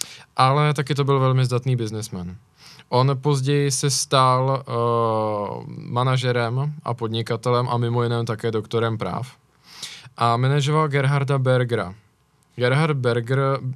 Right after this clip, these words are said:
se pro změnu právě seznámil s Dietrichem Matešicem jako velmi nadějný pilot a v-,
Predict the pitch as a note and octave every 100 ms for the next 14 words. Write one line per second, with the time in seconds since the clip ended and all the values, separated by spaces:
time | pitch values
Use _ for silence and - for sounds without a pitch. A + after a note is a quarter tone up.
0 | - _ - - C3+ B2 B2 - D3 C#3+
1 | C#3+ C3 A2 G#2+ C#3+ D3+ D#3 C#3+ A2+ A2
2 | A2+ A2+ A#2+ A#2+ A#2+ A2+ A2 A#2+ A#2 B2+
3 | A2+ F#2+ G2+ - F#2+ - F#2 F#2 A#2 -
4 | - - - - _ _ _ - A#2 C3
5 | B2+ B2 C#3 D3 C#3 C3 A#2 B2+ C3 C3
6 | B2 G2+ F#2 G2+ - - - - A#2+ A#2+